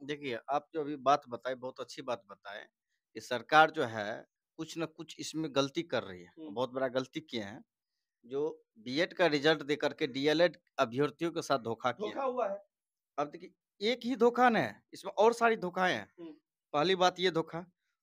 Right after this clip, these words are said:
Speaker 1: दूसरी बात है कि जो already शिक्षक बने हुए हैं,
Speaker 2: हाँ।
Speaker 1: जिन, जो वेतनमान में पेमेंट ले रहे शिक्षक पढ़ा रहे हैं विद्यालय में,
Speaker 2: हाँ।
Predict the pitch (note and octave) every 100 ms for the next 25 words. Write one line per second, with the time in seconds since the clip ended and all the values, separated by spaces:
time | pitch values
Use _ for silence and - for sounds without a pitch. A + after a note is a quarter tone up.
0 | A2+ A#2 C3 G3+ B3 G3+ - A2 A2+ E3
1 | B3+ - - _ F3 C#3 E3+ A3+ C4+ -
2 | G#3+ A#3 B3 A#3 A3 A3 A3 - - G3+
3 | F#3 G#3 A3 F#3+ D#3 G#2+ - _ _ _
4 | D#3 C#3+ A2+ D3+ E3+ E3+ G3 G3+ G3+ A3
5 | G#3+ G#3+ G#3 G#3 G3+ G#3+ G3+ G#3 G#3 G#3
6 | G3 G3 - G3 G#3 F#3+ G#3 G#3 F#3 E3
7 | F3 C#3+ G#2+ G2 - D#3+